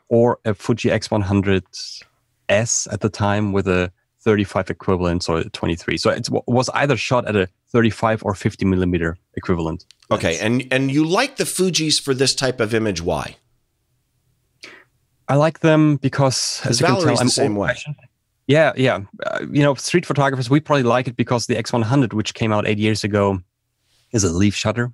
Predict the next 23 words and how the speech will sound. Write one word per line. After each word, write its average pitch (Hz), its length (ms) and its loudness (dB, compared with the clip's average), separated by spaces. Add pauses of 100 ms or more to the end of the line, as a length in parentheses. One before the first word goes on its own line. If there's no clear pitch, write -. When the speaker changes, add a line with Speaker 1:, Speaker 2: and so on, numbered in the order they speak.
Speaker 1:
It's 104 140 -6
quiet, 101 520 0 (120)
it's - 160 -4
small, 95 600 2 (420)
it 113 100 2
has 113 120 2
a 110 60 2
lot 117 140 2
of 98 240 -6
button 113 240 -2
and 95 160 -2
dials 101 480 -2
externally 90 600 -2
on 87 100 -2
the 85 80 -4
camera 92 440 -4
that 104 140 -2 (220)
function 113 360 0
like 104 180 0
the 107 120 0
old 131 200 0
camera. 85 360 -8
So 113 280 0